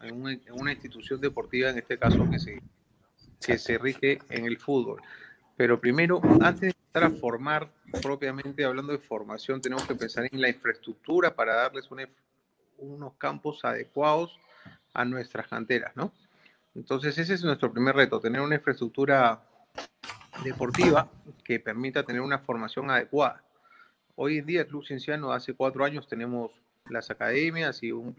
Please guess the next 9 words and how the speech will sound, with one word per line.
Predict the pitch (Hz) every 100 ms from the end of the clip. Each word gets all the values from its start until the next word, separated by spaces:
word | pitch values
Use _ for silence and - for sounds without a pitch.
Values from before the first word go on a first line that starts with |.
| -
y, | 120
un, | 123 123 120 - - - - - _
y | - 113
planteles | 120 117 135 143 139
competitivos. | 131 120 120 117 151 156 156 156 -
Lamentablemente, | 123 117 117 120 151 147 147 147 143 151 - _ _
la | - 120
federación | - 113 113 - 143
cortó | 135 123 135 139 143